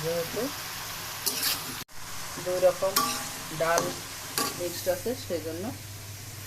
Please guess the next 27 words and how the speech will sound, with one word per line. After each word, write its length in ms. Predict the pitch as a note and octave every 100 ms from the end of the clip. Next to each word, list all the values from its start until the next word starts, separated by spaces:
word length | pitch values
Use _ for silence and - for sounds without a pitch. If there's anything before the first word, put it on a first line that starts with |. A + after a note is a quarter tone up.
| - - - - - - - - - - - - - - - D3+
আদা 160 | D#3 D#3
দিয়ে 140 | D#3 D#3+
দিয়েছি। 360 | D3+ D3+ D3 - B3 - - - - - - - - - - - -
এই 60 | E3+
যে 60 | -
কি 80 | F3+
সুন্দর 200 | F#3+ F3+ F3
কালার 240 | E3+ E3 F3
এসেছে। 320 | F3 E3+ - A#3+ - - - - - - - D#3
এটা 140 | D3+ E3
এখন 160 | D#3+ E3 D#3
লাউ 120 | D#3 D#3
সিদ্ধ 200 | D#3+ D3 E3+
হতে 200 | D3+ D3 D#3+
অনেকটাই 360 | C#3+ C#3+ D#3 E3 D#3
সময় 220 | D#3 D3+ D3
লেগে 180 | D3 C#3+
যাবে, 180 | D3 D3+ D#3
লাউ, 140 | D3 D3 C#3+
আলু, 180 | C#3 D3+ - C#3
ডাঁটা, 280 | C#3 C#3+ D3 D3 - - - - - - - - - - -
পটল, 300 | C#3+ C#3+ D3+ D#3 - - -
পটল 220 | D3 C#3+ C3+
তো 60 | D3
ভেজে 240 | C#3 C#3 C#3+
নিয়েছি। 320 | C#3+ C#3+ - - - - - - - -
এদিকে 260 | D#3 D#3 E3